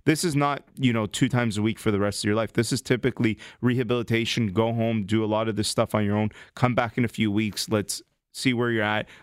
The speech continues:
let's build on it. And so it's not something that, you know, you need to be in there five times a week, which there are some,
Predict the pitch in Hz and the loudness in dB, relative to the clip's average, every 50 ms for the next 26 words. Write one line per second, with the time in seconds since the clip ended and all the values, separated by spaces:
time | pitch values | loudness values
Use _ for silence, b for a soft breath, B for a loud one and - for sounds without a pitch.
0 | B - 120 - - 87 123 123 123 123 117 127 123 123 123 120 - - 117 117 | B -2 -2 -2 -2 0 0 0 0 2 0 0 0 0 -2 -2 -2 0 0 0
1 | 113 98 - 135 127 - - - 139 147 160 - - - 131 123 - 127 120 113 | 0 0 0 -2 -2 -2 0 0 0 0 0 -2 -2 -2 -2 0 0 -2 -2 0
2 | 110 107 104 - - B B B B B 120 117 113 110 104 107 117 120 - - | -2 -2 -2 -4 -6 B B B B B 2 2 2 0 0 0 0 0 0 0
3 | 110 98 104 110 117 110 107 104 101 104 104 101 95 - - 110 104 - - 110 | 0 0 0 0 0 0 0 0 0 0 0 -2 -2 0 0 0 0 0 -2 -2
4 | 104 101 95 - 110 131 160 151 - - - - 135 131 - - 143 135 139 151 | 0 0 0 -2 0 -2 -2 -2 -4 -4 -2 0 0 0 2 0 0 0 0 -2
5 | 143 - - 143 135 135 131 123 113 | -4 -4 -2 0 0 0 0 -2 -4